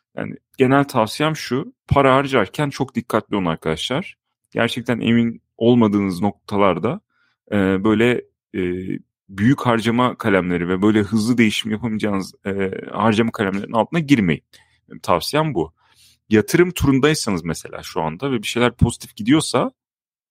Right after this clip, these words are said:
e, ya eskiden şöyle oluyordu mesela, e,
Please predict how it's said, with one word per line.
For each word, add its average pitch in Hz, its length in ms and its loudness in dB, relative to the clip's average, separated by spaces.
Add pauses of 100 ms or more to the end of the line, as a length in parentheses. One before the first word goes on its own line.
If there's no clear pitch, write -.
(160)
e, 95 60 -2
ya - 300 -4
eskiden - 360 2
şöyle 127 320 4
oluyordu 80 360 -2
mesela, - 380 -16 (520)
e, 90 40 -10